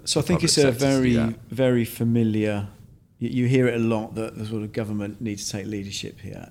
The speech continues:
Speaker 2: Mm.
Speaker 1: Uh, so the industrial strategy came out, which is, I think was the first post-Brexit document. My take on it is I've got a bit more support for government, um, that they've had one or two things on their plate since then, and things maybe didn't quite go as smoothly as they'd
Speaker 2: <laughs>
Speaker 1: planned.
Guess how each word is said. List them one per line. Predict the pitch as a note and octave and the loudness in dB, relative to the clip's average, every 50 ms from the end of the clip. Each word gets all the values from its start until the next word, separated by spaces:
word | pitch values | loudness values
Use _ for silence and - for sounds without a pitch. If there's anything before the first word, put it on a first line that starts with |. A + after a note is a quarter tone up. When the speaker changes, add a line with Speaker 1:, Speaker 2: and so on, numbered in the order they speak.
| - - | -6 -4
Speaker 2:
Mm. | F#2 F2 D#2+ D#2 - | -2 -2 -2 -2 -4
Speaker 1:
Uh, | G#2+ G#2 - - - - - - _ _ _ _ - | -6 -10 -12 -18 -20 -20 -20 -20 _ _ _ _ -8
so | - A#2+ | -4 0
the | B2 | 0
industrial | B2 B2+ D3 D#3 D3 - - B2+ | 2 4 4 4 4 2 0 -2
strategy | - - A#2+ A2 G#2 - - A2 G#2+ | -2 -2 -4 -4 -4 -4 -6 -6 -6
came | - - A2 G#2+ G#2 G2+ G#2 | -6 -6 -8 -6 -6 -6 -8
out, | G2+ G2+ A2 A2 - | -8 -8 -10 -10 -10
which | - A#2+ G#2 - | -8 -8 -6 -6
is, | A2 G#2+ A2+ | -4 -4 -4
I | A2 G2 | -4 -4
think | - - B2 G2 | -4 -4 -6 -6
was | G2+ - | -6 -10
the | F#2+ | -10
first | - - A#2 A2 G2 - - | -6 -4 -4 -4 -4 -6 -10
post-Brexit | - G#2 G#2 - - - F#2+ - - - - - | -12 -12 -12 -12 -14 -14 -14 -12 -14 -14 -14 -16
document. | A#2 A2 - - - G#2+ G#2 G#2+ G#2 G2 - - - - _ _ _ _ _ _ _ _ _ _ _ _ _ _ _ - - - - | -18 -18 -16 -14 -12 -10 -10 -10 -10 -12 -14 -16 -20 -20 _ _ _ _ _ _ _ _ _ _ _ _ _ _ _ -20 -16 -8 -4
My | D3 D#3+ E3 D#3 | 0 2 2 2
take | D3+ - D3 A#2+ A2+ | 2 2 0 0 0
on | A#2 A2+ | -2 -4
it | A2+ | -4
is | A#2 | -4
I've | A#2+ | -2
got | A#2 A#2+ | -2 -2
a | - | -2
bit | B2 B2 | -4 -6
more | A#2 A2 | -6 -6
support | - - A#2 - - B2+ A#2+ A#2 - | -8 -8 -10 -8 -6 -6 -6 -6 -8
for | - G2+ | -10 -8
government, | A2+ G#2+ G2 G2 G#2+ A2 A#2 A#2 - - | -6 -6 -6 -6 -6 -6 -6 -6 -8 -10
um, | A#2+ A#2+ A2 A2 G#2+ G#2+ G#2+ G#2+ - - | -8 -6 -6 -4 -4 -4 -6 -8 -8 -10
that | A#2+ A#2 A2+ | -10 -6 -6
they've | A#2 A2 | -4 -2
had | B2 A#2 A2 A2 G#2 | -2 -2 -2 -4 -4
one | A#2+ B2 A2+ | -2 -2 -2
or | A2+ | -4
two | - - A#2 A2+ | -4 -4 -6 -6
things | - - A#2 G#2+ G2+ G2 G2 G2 - - - - _ _ _ _ _ _ - | -6 -6 -8 -8 -6 -8 -8 -8 -10 -12 -14 -16 _ _ _ _ _ _ -10
on | A2+ A2 A2 | -8 -6 -6
their | G#2+ G#2 G2+ | -6 -6 -8
plate | G2+ - - A#2+ A#2 A2+ - - | -8 -6 -4 -2 -2 -2 -4 -6
since | - G#2 G2 F#2+ - - | -10 -10 -10 -10 -10 -10
then, | A2 G2+ G2 A2 | -8 -8 -8 -8
and | G2 G2+ G2 | -8 -8 -8
things | - A2+ A2 G#2+ G2+ | -6 -6 -6 -4 -4
maybe | A2+ G#2+ G#2+ G#2+ G#2+ | -4 -4 -4 -4 -4
didn't | G2+ G#2+ G#2+ G2+ - - | -6 -6 -6 -8 -10 -10
quite | - A#2 A2 G2 - | -8 -8 -6 -8 -8
go | - A2 G#2+ G#2 F#2+ G2 - - - - _ _ _ _ - - - - | -8 -8 -6 -8 -8 -10 -14 -20 -20 -20 _ _ _ _ -18 -14 -10 -6
as | G#2+ | -4
smoothly | - - - C#3 C3+ C3 B2+ A2 A#2+ A2+ A2 | -2 0 2 2 4 4 4 2 2 0 0
as | B2 A#2 A2+ | 0 -2 -2
they'd | A2+ A#2 A2+ A2 G2+ | 0 0 0 -2 -2
Speaker 2:
<laughs> | |
Speaker 1:
planned. | - - E3 A#2+ G#2+ G2+ G2+ G#2 A2 A2+ | -2 -2 0 0 0 0 0 -2 -2 -4